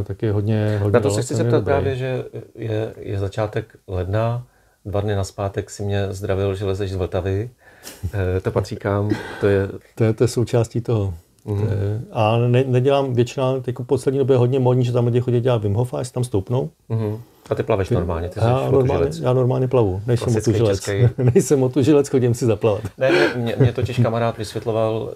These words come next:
Speaker 2: že, že tady máme dlouhou otužileckou
Speaker 1: Mhm.
Speaker 2: tradici v Česku.
Speaker 1: Ano, ano.
Speaker 2: A teďka přišel mo-, módní Wim
Speaker 1: Mhm.
Speaker 2: Hof a vlastně, že mezi tím je velký rozdíl, že, že Wim Hofové, já o tom taky nevím nic, ale že si přesně jako
Speaker 1: Mhm.
Speaker 2: staticky seš v nějakým
Speaker 1: Mhm.
Speaker 2: jako ledu,
Speaker 1: Mhm.
Speaker 2: kdežto otužilec prostě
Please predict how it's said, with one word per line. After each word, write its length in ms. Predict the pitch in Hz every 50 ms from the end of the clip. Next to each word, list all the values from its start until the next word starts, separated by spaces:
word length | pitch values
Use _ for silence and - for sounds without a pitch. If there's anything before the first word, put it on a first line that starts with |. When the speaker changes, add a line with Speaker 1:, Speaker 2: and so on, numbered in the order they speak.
| - 101
Speaker 2:
že, 300 | 123 104 104 104 110 104
že 100 | 104 98
tady 180 | - 104 104
máme 240 | 104 107 107 110 104
dlouhou 380 | 98 98 98 98 98 104 104 101
otužileckou 520 | 101 104 - 107 95 107 101 117 113 117 123
Speaker 1:
Mhm. 60 | 110
Speaker 2:
tradici 380 | - 110 101 95 95 - - 98
v 60 | -
Česku. 220 | - 98 - -
Speaker 1:
Ano, 220 | 110 104 107 120 123 - _ _ _ -
ano. 200 | 117 107 104 101 101
Speaker 2:
A 240 | 101 98 95 95
teďka 260 | 98 - 98 - 110 107
přišel 480 | - - 104 - 110 107 104 104 104
mo-, 160 | 104 101 98 95
módní 340 | 104 101 98 98 104 110 101
Wim 140 | 107 104
Speaker 1:
Mhm. 100 | 98 104
Speaker 2:
Hof 300 | 107 101 101 104 101 -
a 60 | 107 98
vlastně, 300 | 101 104 98 - 107 98
že 180 | 107 104 95 92
mezi 240 | 98 98 92 98 95
tím 360 | - 110 104 104 107 101 101
je 120 | 95 104
velký 320 | 98 104 101 98 113 110 104
rozdíl, 380 | 101 101 95 98 101 104 107 98
že, 220 | 104 107 104 104 - - - - - _ _ _
že 200 | 98 98 107 104 -
Wim 220 | - 104 98 104 101
Hofové, 580 | 101 104 98 - 107 98 101 101 101 101 101 - -
já 100 | 104 101
o 80 | 95 98
tom 100 | 101 101
taky 160 | 98 - -
nevím 240 | 104 98 92 98 92
nic, 260 | 95 101 107 113 - 101
ale 180 | 92 92 90 - - _ _
že 120 | - -
si 100 | 85 107
přesně 300 | 101 - 98 - - 101
jako 420 | 101 101 98 - 107 104 101 98 - - 156
Speaker 1:
Mhm. 80 | 143 131
Speaker 2:
staticky 480 | 127 127 101 85 107 98 - - 117 107
seš 200 | - 107 95 -
v 40 |
nějakým 300 | 101 101 98 98 - 110
Speaker 1:
Mhm. 120 | 104 101 101
Speaker 2:
jako 180 | 113 113 113
ledu, 340 | 101 95 95 95 101 107 110
Speaker 1:
Mhm. 160 | 120 123 131 - - _ - _ -
Speaker 2:
kdežto 340 | - 101 101 95 - - -
otužilec 480 | - - 110 101 104 110 101 98 -
prostě 380 | - - - 98 - - -